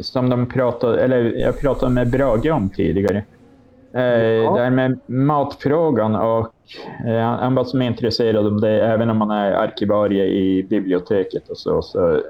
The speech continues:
Speaker 1: så tänker han att, eh, ja, det är
Speaker 2: Men den
Speaker 1: Det
Speaker 2: här
Speaker 1: behövdes
Speaker 2: Brage,
Speaker 1: mer.
Speaker 2: vad är det för en nisse?
Speaker 1: Ja, han, han är egentligen, eh,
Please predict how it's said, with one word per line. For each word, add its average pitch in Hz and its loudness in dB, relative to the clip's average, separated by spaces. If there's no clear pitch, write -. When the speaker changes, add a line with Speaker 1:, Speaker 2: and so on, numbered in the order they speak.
Speaker 1:
så - -6
tänker 104 -4
han 98 -2
att, - -16
eh, 95 -8
ja, 131 -2
det 151 0
är 143 0
Speaker 2:
Men 131 -2
den 143 2
Speaker 1:
Det - 0
Speaker 2:
här 131 2
Speaker 1:
behövdes 127 0
Speaker 2:
Brage, 131 2
Speaker 1:
mer. 135 2
Speaker 2:
vad 135 2
är 127 0
det 127 0
för 147 -2
en 139 0
nisse? 131 -2
Speaker 1:
Ja, 190 2
han, 254 2
han 220 0
är 175 0
egentligen, 170 2
eh, 127 2